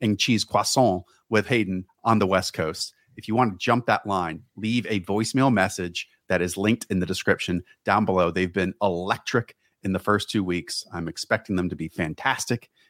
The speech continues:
here in week three, less than sixty seconds. And then we have our instant reaction shows with John Daigle around seven thirty Eastern on Sunday as well. Okay,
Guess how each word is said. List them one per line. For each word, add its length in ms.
here 160
in 100
week 220
three, 400
less 200
than 100
sixty 340
seconds. 600
And 60
then 80
we 80
have 240
our 160
instant 300
reaction 320
shows 440
with 200
John 260
Daigle 360
around 280
seven 360
thirty 280
Eastern 440
on 540
Sunday 640
as 160
well. 260
Okay, 280